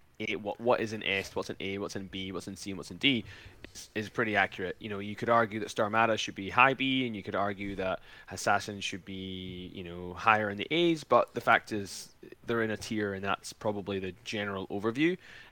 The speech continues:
I-, individual metas and people and whatnot may vary.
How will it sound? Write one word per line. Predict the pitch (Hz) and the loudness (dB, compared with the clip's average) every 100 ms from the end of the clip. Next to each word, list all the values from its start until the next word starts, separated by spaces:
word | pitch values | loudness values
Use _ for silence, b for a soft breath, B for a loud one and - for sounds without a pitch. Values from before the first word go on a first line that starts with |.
| _ | _
I-, | - - | 0 2
individual | 120 110 107 95 107 104 | 2 2 0 0 -2 -2
metas | 104 101 98 110 104 98 | -2 -2 0 -2 -2 -4
and | 95 - | -8 -8
people | - 123 104 101 98 | -8 -4 0 0 0
and | 90 90 - - | -4 -10 -16 -8
whatnot | 87 92 98 - B B B - 98 | -6 0 2 0 B B B -16 -10
may | 95 | -4
vary. | 95 92 85 87 | -2 -2 -4 -10